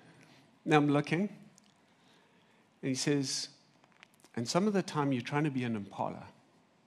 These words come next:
but you're not, you're a bushbuck." Impala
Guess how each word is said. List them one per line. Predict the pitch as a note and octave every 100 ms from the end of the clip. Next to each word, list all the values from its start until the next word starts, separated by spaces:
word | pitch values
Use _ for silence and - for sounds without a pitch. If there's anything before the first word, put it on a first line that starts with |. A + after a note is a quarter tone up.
| _ _ _ _ _ -
but | C3 B2+
you're | C3+
not, | A#2 -
you're | A#2+ G#2
a |
bushbuck." | G#2 G#2 - - - - _ _ _ _ _ _ _ _ _ _ _ _ _ _ -
Impala | C3+ - G#3 A3 G#3+